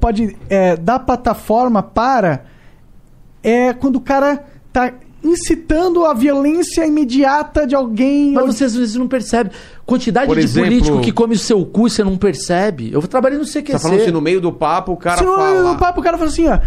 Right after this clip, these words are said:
Speaker 1: "Não, eu acho que tem que matar, é, sei lá, judeu." Vai matar
Speaker 2: É.
Speaker 1: judeu, tem que matar
Speaker 2: Ele não
Speaker 1: judeu.
Speaker 2: vai falar assim.
Speaker 3: É.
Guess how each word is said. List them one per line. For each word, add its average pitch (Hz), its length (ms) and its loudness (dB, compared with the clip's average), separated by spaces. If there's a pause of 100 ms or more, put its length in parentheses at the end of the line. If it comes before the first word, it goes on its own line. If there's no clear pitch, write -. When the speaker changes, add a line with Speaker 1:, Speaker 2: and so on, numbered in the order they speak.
(160)
Speaker 1:
"Não, 349 140 2
eu 320 160 2
acho 311 280 0
que 302 120 2
tem 311 160 -2
que - 100 -4
matar, 247 640 0 (180)
é, 175 840 2
sei 220 140 -2
lá, 202 240 2
judeu." 233 460 0
Vai 269 120 -2
matar 339 260 2
Speaker 2:
É. - 20 0
Speaker 1:
judeu, 269 220 2
tem 170 80 -2
que 285 80 -4
matar 320 220 0
Speaker 2:
Ele 269 140 2
não - 20 0
Speaker 1:
judeu. - 140 2
Speaker 2:
vai 165 100 2
falar 170 140 0
assim. 131 240 -6
Speaker 3:
É. 110 200 -6